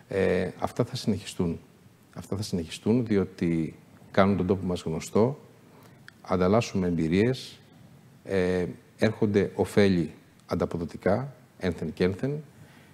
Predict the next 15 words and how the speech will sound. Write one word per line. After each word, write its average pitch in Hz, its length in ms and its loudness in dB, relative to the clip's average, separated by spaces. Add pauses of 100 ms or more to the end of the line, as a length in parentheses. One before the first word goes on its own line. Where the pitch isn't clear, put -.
(140)
και 113 120 2
νομίζω 113 420 2
ότι 104 720 2 (460)
ανοίγουν 104 840 4
έτσι 101 320 2
το 98 120 -2
παιχνίδι 101 680 0
και - 80 -6
σε 95 420 0 (160)
καινούρια 92 360 2
πράγματα 76 580 -4 (220)
και - 80 -6
σε 101 120 -4
καινούργιες 90 380 -2
δράσεις. - 560 -6